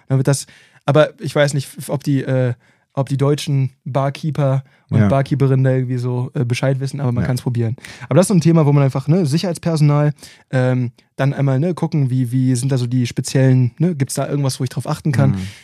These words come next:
Speaker 1: Ähm, ich sollte ein grobes Know-how von dem Layout haben. Ich sollte wissen, wo was ungefähr ist. Weil einmal, ganz blöd gesagt, ähm,
Speaker 2: Du meinst einen Lageplan?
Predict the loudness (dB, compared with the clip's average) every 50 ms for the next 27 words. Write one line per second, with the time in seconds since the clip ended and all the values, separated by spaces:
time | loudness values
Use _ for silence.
0 | -20 _ _ 4 4 6 6 4 2 0 -4 -8 _ _ -4 -2 0 2 2 2
1 | 2 0 -2 -4 _ -4 -2 -2 2 2 2 2 4 2 0 0 -2 -4 -8 -10
2 | -12 _ _ _ _ _ 0 2 2 2 2 2 2 0 0 0 0 0 0 2
3 | 0 0 0 -2 -4 -4 -4 -4 -4 -4 -6 _ _ _ _ -10 -4 -2 0 0
4 | 2 0 0 0 0 0 2 2 4 4 2 2 2 0 -2 -4 -2 -4 -4 -4
5 | -2 -2 -2 -4 -6 -12 _ _ _ _ _ _ _ _ _ _ _ _ -12 -10
6 | -8 -6 -2 2 2 4 4 4 2 0 0 -2 -8 -18 -20 _ _ -2 0 0
7 | 0 0 0 0 0 0 0 0 0 0 0 0 -2 -4 -10 _ -20 -20 _ -20
8 | -10 _ 2 2 4 4 4 2 2 0 0 0 0 -2 -2 -2 -2 -4 -4 -4
9 | -4 -4 -8 -8 -10 -10 -10 -8 -10